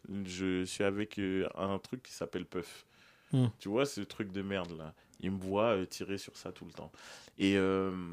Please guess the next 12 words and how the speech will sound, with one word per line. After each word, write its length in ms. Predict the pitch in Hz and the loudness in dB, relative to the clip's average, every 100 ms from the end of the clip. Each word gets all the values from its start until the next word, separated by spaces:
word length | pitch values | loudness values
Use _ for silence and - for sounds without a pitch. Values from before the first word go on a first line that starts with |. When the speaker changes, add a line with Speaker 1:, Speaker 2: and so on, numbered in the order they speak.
| 82 - - | -10 -12 2
Speaker 1:
à 80 | 104 | 4
un 60 | |
moment, 400 | 107 104 110 156 - - - - - - - _ - - - | 6 6 8 8 6 -8 -16 -18 -20 -20 -20 _ -12 -6 4
euh, 200 | 107 101 | 6 8
le 160 | 98 | 6
boug, 320 | 95 110 165 120 - - _ - - - - - - - | 4 6 6 4 -8 -20 _ -20 -20 -20 -20 -20 -20 -4
je 200 | 120 98 | 0 0
l'ai 160 | 101 110 | 4 4
trouvé 520 | 110 113 110 151 208 - _ _ | 4 0 8 8 8 2 _ _
avec 280 | - 123 147 | 6 8 6
ma 140 | 139 127 | 6 4
Puff 300 | - 110 | 4 0